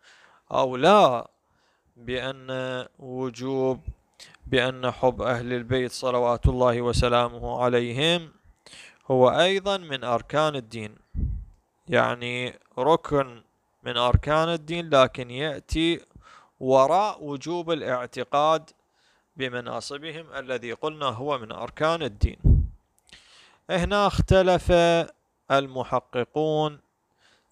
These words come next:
في حبهم عليه السلام، عليهم السلام،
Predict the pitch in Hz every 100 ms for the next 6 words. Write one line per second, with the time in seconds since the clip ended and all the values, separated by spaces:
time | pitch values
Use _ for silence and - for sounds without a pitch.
0 | - 135 127 - 151 143 131 151 143 156
1 | 151 123 120 143 139 143 - - - -
2 | - - _ - 131 131 139 139 117 -
3 | - -